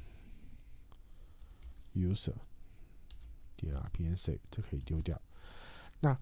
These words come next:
我们在这个时候可以先观察一下 Samba 的主设定。Samba 的主设定分成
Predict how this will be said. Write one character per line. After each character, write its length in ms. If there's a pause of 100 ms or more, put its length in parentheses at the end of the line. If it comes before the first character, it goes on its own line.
(280)
我 80
们 180
在 220
这 160
个 100
时 220
候 260 (600)
可 120
以 140
先 300
观 260
察 240
一 100
下 140
Samba 420
的 80
主 220
设 180
定。 220 (600)
Samba 280
的 80
主 160
设 220
定 300 (180)
分 320
成 240